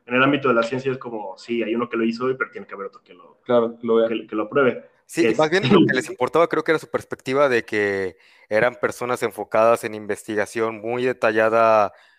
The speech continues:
Speaker 3: Creo que en ese entonces la, la excavación era de velociraptors. Entonces creo que lo que quería era su perspectiva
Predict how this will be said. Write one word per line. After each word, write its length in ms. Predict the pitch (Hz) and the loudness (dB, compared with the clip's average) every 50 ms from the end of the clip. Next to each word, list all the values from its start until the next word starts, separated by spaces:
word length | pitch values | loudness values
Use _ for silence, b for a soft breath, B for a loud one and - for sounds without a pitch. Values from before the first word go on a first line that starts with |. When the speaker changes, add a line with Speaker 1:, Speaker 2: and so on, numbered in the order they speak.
| b b _ _ _ _ _ | b b _ _ _ _ _
Speaker 3:
Creo 160 | 135 135 156 | 0 0 0
que 60 | 160 | 0
en 60 | 151 | -2
ese 100 | 143 147 | -4 -6
entonces 260 | 135 156 151 143 151 143 | -6 -6 -4 -4 -2 -4
la, 100 | 135 - | -4 -2
la 100 | - 117 | -2 -4
excavación 460 | 110 - - 120 110 110 - - 127 131 | -4 -2 -4 -4 -2 -2 -4 -4 -4 -2
era 100 | 127 127 | 0 0
de 60 | 120 | 0
velociraptors. 640 | 113 107 101 - 113 127 123 - - 104 95 - _ _ _ _ | 0 -2 -4 -2 -2 -2 -2 -2 -6 -10 -12 -12 _ _ _ _
Entonces 460 | - 117 - - 135 131 139 135 117 - - | -12 -10 -8 -6 -6 -6 -8 -10 -16 -6 -2
creo 180 | 143 135 139 | -2 -2 -2
que 140 | - 143 131 | -2 -6 -6
lo 120 | - 127 - | -4 -4 -4
que 140 | 131 120 - | -4 -4 0
quería 240 | - 120 123 135 | 2 4 4 4
era 80 | 135 139 | 4 2
su 100 | 127 120 | 0 -2
perspectiva 800 | _ - 120 110 - - - 117 - - 143 147 143 160 370 | _ -2 -2 -2 -2 -2 -4 -4 -2 -2 -2 0 0 0 0